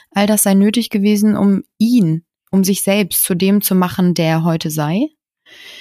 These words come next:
"Ja, ich habe sie geschlagen, aber nicht mehr, als der durchschnittliche Mann seine Frau schlägt." Und wenn sie sagt, er habe sie missbraucht, ja, dann kann das vielleicht sein. Aber alles andere sei übertrieben worden, weil die Menschen sich natürlich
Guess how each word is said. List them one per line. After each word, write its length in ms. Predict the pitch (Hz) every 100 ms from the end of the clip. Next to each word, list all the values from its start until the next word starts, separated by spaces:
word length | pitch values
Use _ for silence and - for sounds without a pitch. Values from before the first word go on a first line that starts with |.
| - -
"Ja, 260 | 208 247
ich 140 | 285 262
habe 240 | 285 262
sie 120 | 185
geschlagen, 600 | 175 - 170 160 156 156 -
aber 200 | 175 196
nicht 240 | 220 -
mehr, 300 | 190 196 202
als 200 | 185 180
der 120 | 180
durchschnittliche 640 | 170 185 - 185 175 170 160
Mann 260 | 160 165
seine 220 | 156 151 160
Frau 280 | - 160
schlägt." 540 | 170 - 170 165 - - _ - - - _
Und 260 | - 208 196
wenn 180 | 240
sie 240 | 240 262 262
sagt, 560 | 220 226 202 - - - _ _ _ - _ _
er 200 | 208 208
habe 180 | 196 190
sie 140 | 175
missbraucht, 680 | 190 180 - 180 202 - - 196
ja, 220 | 208 226
dann 120 | 180
kann 180 | 190 208
das 120 | 214
vielleicht 320 | - 196 202
sein. 320 | 208 196 170 170 - - -
Aber 200 | 185 -
alles 220 | 277 269
andere 440 | 262 247 220 190
sei 240 | 180 190 196
übertrieben 560 | 185 - - 247 220
worden, 380 | 175 175 190 220
weil 100 | 180
die 100 | 180
Menschen 380 | 185 208 - 202
sich 180 | 180 -
natürlich 800 | 160 - 196 208 160 - -